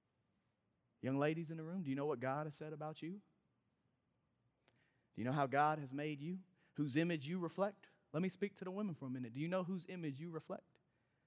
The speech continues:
'Cause if you truly knew, you wouldn't worry so much about what social media says about how you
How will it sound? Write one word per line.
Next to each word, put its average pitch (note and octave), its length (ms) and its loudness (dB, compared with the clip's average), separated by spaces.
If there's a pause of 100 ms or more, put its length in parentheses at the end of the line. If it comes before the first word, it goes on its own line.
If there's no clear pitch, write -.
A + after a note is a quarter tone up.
(680)
'Cause D3 120 2
if E3 140 2
you G3+ 80 6
truly G3+ 400 0
knew, G3+ 240 0
you C#3+ 240 -2
wouldn't D#3+ 260 -4
worry C#3 360 -4 (260)
so - 240 -2
much D#3 300 -4
about A#2+ 240 -4
what - 260 -8
social C#3+ 320 -8
media B2 320 -4
says A2 240 -10
about G#2+ 220 -6
how A#2 100 -8
you G#2+ 160 -8